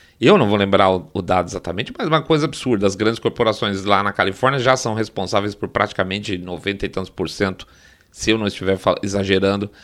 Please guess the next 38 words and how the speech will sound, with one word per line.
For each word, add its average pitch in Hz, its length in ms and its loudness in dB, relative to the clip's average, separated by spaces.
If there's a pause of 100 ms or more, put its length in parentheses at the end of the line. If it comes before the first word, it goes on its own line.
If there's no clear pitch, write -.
(220)
é, 95 320 4
dos 110 240 0
impostos 110 520 2
coletados 90 520 2
na 90 80 -6
Califórnia. 85 440 -2
Então, 143 160 4
assim, 156 200 2
o 156 60 -6
que 226 100 2
acontece? 185 480 2
O - 20 -10
pessoal 156 280 4
vai 135 80 2
embora. 98 460 4
Basicamente 101 680 0
é 101 40 6
isso. 69 220 -4
Então, 147 400 -2 (460)
ao 151 180 2
invés 123 300 4
de 123 60 -2
estragar 101 420 2
Nova 107 240 2
York, 117 520 4
onde 95 200 2
as - 180 -2
corporações 95 640 2
estão 101 100 0
indo 101 100 0
embora, 95 360 2
Califórnia, 107 800 4
onde 95 180 -2
as 95 80 -2
corporações 98 600 4
estão 98 120 0
indo 101 100 -2
embora 95 380 0